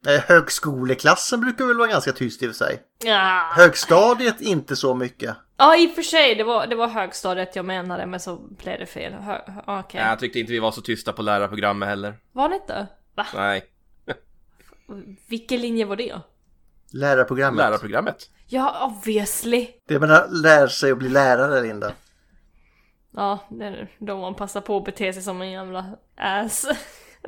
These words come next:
Speaker 1: Vi kanske ska säga innan nästa avsnitt, eh, en liten push för det här avsnittet på svenska på Retcon.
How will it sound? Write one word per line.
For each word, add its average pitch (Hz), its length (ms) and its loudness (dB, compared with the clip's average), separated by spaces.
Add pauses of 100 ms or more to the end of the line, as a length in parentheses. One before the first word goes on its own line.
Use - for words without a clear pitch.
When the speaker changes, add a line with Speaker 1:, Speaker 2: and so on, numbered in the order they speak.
(720)
Speaker 1:
Vi 202 80 -8
kanske 196 220 2
ska 196 140 -4 (120)
säga 170 140 4
innan 175 340 -2
nästa 180 240 0
avsnitt, 147 500 0 (260)
eh, 143 340 -2
en 139 80 -2
liten 135 340 -4
push - 480 -4
för 135 100 2
det 135 60 6
här 131 100 4
avsnittet 131 680 0 (360)
på 123 100 -12
svenska 123 480 0
på 120 140 -8
Retcon. 123 380 -4